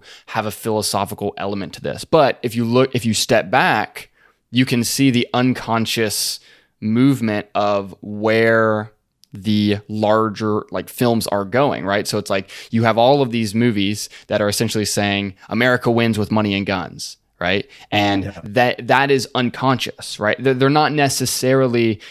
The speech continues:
Speaker 1: you know, those writers may have thought, "Oh, I'm"
Speaker 2: It's,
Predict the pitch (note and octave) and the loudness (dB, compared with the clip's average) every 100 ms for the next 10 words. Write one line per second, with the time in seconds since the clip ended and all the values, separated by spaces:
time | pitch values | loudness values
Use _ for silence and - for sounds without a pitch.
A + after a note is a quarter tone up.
0 | - _ A#2+ A#2+ G#2 - C3+ D#3 D3 D3 | -20 _ -2 0 -2 0 4 4 4 2
1 | C#3+ A2+ A#2+ B2+ C3 A#2 G#2+ - A2 A2 | 0 0 0 2 2 0 -4 -4 -2 -2
2 | G#2+ - - _ _ _ D3 C#3 B2+ B2 | -2 -6 -16 _ _ _ 8 10 10 6